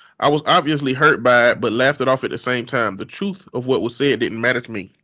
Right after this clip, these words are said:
It was the fact that they had asked this unnecessary question, perhaps to feel better about themselves, knowing someone would come last and feel bad. And yes, I felt bad, very bad, but I suppose that's irrelevant, really.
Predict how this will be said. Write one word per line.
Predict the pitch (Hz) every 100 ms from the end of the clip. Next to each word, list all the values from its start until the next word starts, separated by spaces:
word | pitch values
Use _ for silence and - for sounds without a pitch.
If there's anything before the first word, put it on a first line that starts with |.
| _ _ _ _ _
It | 160
was | 185
the | 151
fact | - 151
that | 117
they | 120
had | 139 139 113
asked | 139 123
this | 131
unnecessary | 123 139 139 - 135
question, | 131 151 135 107
perhaps | - 139 127
to | 123
feel | 123 117
better | 139
about | 135 120 101
themselves, | 110 110 113
knowing | 117 131 131
someone | 127 120 117
would | 104
come | 127 117
last | 107 98
and | 117
feel | - 107
bad. | 135 135 - _ _ - - _
And | 135
yes, | 156 160
I | 151
felt | 151 139
bad, | 110 127 107
very | 139 139
bad, | 110 104
but | 90 123
I |
suppose | 135 151 135
that's | 131 127
irrelevant, | 113 120 113 95
really. | 110 107 113